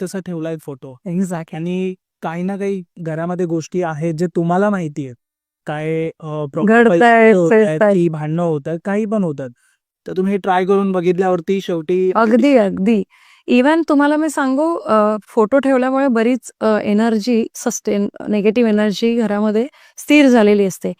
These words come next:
Speaker 2: ती हील करायची असेल, समजा एखाद्याला उदक शांती थोडा खर्चिक उपाय आहे, नसेल जमत, त्या व्यक्तीने चांगल्या दिवशी बघून, मुहूर्त बघून फोटो तो ठेवून द्यावा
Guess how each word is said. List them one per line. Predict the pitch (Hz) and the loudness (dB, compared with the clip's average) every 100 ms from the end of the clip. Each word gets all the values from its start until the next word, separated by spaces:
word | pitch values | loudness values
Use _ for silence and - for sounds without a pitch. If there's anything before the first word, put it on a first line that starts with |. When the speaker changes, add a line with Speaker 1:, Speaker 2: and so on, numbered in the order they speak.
| _ - _ - | _ -20 _ 0
Speaker 2:
ती | |
हील | 233 254 262 | 2 4 4
करायची | 277 262 254 262 | 2 2 2 0
असेल, | 226 - 196 | -2 -2 -4
समजा | 196 226 233 | -2 -2 -2
एखाद्याला | 208 233 240 | -2 0 2
उदक | 233 214 220 | 2 2 -2
शांती | 226 220 240 247 - _ _ _ _ - | -2 -2 0 -4 -6 _ _ _ _ 0
थोडा | 269 294 | 2 2
खर्चिक | 277 208 - 262 208 | 0 0 0 -2 -2
उपाय | 190 190 | 0 0
आहे, | 185 | 0
नसेल | 226 285 339 | 0 0 0
जमत, | 202 185 185 180 - - _ _ | 0 0 -2 -6 -14 -20 _ _
त्या | 262 285 | 0 2
व्यक्तीने | 294 262 254 247 254 285 - - | 2 0 0 2 2 -2 -6 -2
चांगल्या | 254 233 240 254 | 0 2 4 4
दिवशी | 233 220 - | 2 0 0
बघून, | 226 220 214 254 | 0 2 2 2
मुहूर्त | 233 220 220 | 2 2 0
बघून | 233 220 240 | 0 2 0
फोटो | 240 220 208 220 | 0 -2 -2 -2
तो | 247 | -2
ठेवून | 220 208 226 | -2 0 2
द्यावा | 233 202 196 | 2 0 0